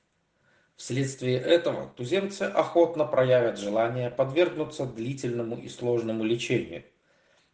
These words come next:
но не зададут себе вопроса, зачем от них требуется соблюдать процедуры.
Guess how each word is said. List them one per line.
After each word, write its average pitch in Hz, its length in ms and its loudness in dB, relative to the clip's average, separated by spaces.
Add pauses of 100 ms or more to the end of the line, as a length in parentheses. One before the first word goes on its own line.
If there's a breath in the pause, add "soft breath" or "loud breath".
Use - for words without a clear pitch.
но 101 100 -4
не 120 160 -2
зададут 123 480 0
себе 113 240 0
вопроса, 107 680 0
зачем 143 460 0
от 127 140 -2
них - 200 -6
требуется 120 520 -4
соблюдать 104 640 -2
процедуры. 104 580 -8